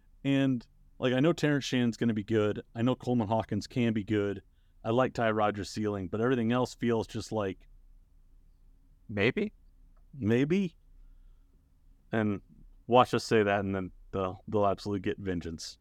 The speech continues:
Speaker 1: and hammer Mizzou. But, I don't know. It, it, the computers are gonna like him. I think A P voters will probably put him in the top twenty. I'm a little skeptical, but hey,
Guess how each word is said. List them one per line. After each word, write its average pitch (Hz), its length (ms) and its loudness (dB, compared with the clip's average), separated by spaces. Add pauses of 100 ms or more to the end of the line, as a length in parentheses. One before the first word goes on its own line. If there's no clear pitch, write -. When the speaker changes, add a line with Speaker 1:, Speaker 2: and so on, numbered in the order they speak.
(120)
Speaker 1:
and 90 260 -4 (100)
hammer 90 400 -2 (120)
Mizzou. 90 340 -8 (540)
But, 113 260 4 (880)
I 135 60 4
don't 120 120 4
know. 107 140 2
It, 123 220 -2
it, - 120 -12 (1600)
the - 60 -8
computers 165 400 4
are - 20 2
gonna 156 140 4
like 139 220 2
him. 135 80 2
I 123 40 2
think 127 140 0
A 117 100 4
P 110 180 -2
voters 107 260 2
will 107 80 0
probably 107 240 -2
put 101 120 -6
him 98 100 -4
in 95 60 -6
the 90 60 -10
top 101 240 -2
twenty. 101 400 -2 (160)
I'm 117 180 0
a 113 40 2
little 107 160 0
skeptical, - 500 -4
but 123 220 0 (440)
hey, 175 260 0